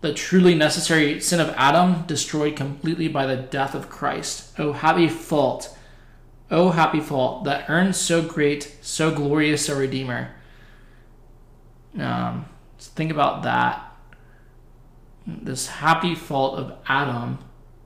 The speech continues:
that leads to, that leads to Christ coming into the world and bringing us to something greater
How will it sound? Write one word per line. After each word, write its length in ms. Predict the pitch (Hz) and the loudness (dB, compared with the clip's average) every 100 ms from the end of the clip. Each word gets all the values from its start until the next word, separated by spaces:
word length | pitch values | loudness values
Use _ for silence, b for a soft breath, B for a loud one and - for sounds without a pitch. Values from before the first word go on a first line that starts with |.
| - - - - - - - - - - - - | -20 -20 -20 -20 -20 -20 -20 -20 -20 -20 -14 -6
that 180 | 147 | -4
leads 300 | 143 143 - - | -2 -2 -2 -2
to, 100 | 143 | -4
that 580 | 180 214 147 127 - | -6 -6 -2 -2 -2
leads 280 | 156 160 151 | -2 0 -2
to 460 | - 135 131 131 127 - - - | -2 -2 0 -2 -6 -16 -20 -14
Christ 440 | - 147 127 - - | -4 -2 -2 -4 -6
coming 180 | 139 | -6
into 160 | 135 139 | -6 -4
the 120 | 135 | -4
world 520 | 127 131 135 - - - - - - - - - - - - - - | -2 -2 -2 -4 -12 -20 -20 -20 -20 -20 -20 -20 -20 -20 -20 -20 -10
and 120 | 147 | -6
bringing 260 | 139 147 151 | -2 -2 -2
us 120 | 139 | -6
to 60 | 165 | -4
something 380 | - 139 139 131 | -4 -4 -6 -8
greater 680 | 180 202 156 135 127 123 - | -4 0 2 2 0 -4 -10